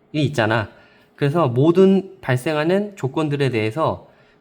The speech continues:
어, 조건이 있다. 그 조건들을 고려하면은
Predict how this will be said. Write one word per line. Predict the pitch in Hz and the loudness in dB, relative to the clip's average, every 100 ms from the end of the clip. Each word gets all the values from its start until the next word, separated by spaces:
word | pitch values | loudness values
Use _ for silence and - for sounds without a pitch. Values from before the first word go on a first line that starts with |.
| _ | _
어, | 117 107 98 | -2 -2 -2
조건이 | - 147 147 170 | -4 -4 0 0
있다. | 117 - 104 160 - - _ | 0 -2 -2 -2 -6 -18 _
그 | - 160 151 | -6 -4 -2
조건들을 | 143 139 170 156 151 147 | -4 -2 -2 -2 -4 -2
고려하면은 | 147 131 135 117 120 170 120 92 | -2 0 0 0 0 0 -2 -6